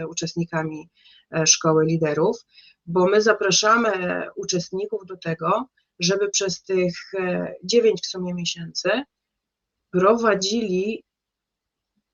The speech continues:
głęboką refleksję, prowadzili dziennik refleksji i zapraszamy do tego, żeby tę refleksję spisywali i popatrzyli na siebie przez pryzmat tego,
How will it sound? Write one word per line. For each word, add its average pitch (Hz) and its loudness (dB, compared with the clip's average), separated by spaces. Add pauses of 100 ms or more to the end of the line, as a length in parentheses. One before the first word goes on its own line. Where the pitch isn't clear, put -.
(300)
głęboką 196 2
refleksję, 190 -2
prowadzili 180 0
dziennik 202 2
refleksji 185 -2 (300)
i 196 -4
zapraszamy 190 2
do 190 -2
tego, 202 2
żeby 190 -2
tę 185 -4 (140)
refleksję 190 -10
spisywali 185 -2
i 196 -20 (160)
popatrzyli 214 2
na 196 0
siebie 208 2
przez 190 -4
pryzmat 185 -2
tego, 185 0